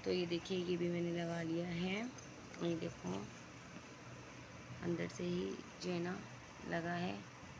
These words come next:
और बस, तो यहाँ पर भी ये लगा ली है पटरी। और अब जो है ना, मैं इसको, ये बहुत long लग रही है मुझे, तो जब मैंने इसको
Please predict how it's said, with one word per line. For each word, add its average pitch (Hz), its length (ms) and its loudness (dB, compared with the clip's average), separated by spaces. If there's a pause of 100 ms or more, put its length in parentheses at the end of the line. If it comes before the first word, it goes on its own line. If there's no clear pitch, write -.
(880)
और - 1400 -8
बस, 185 200 0 (1200)
तो - 160 0
यहाँ 165 280 -2
पर 170 180 -2
भी 180 120 2
ये 185 140 2
लगा 170 300 0
ली 175 220 0
है 185 160 0 (100)
पटरी। 190 340 -2 (1000)
और 175 120 0
अब 170 260 0
जो 190 80 -2
है 175 100 2
ना, 180 180 0 (400)
मैं 175 120 4
इसको, 175 260 -2
ये 185 160 4 (100)
बहुत 185 260 4
long 180 300 6
लग 175 200 2
रही 175 100 4
है 180 80 4
मुझे, 185 300 2 (1160)
तो 175 800 -2
जब 185 100 8
मैंने 180 200 6
इसको 185 180 10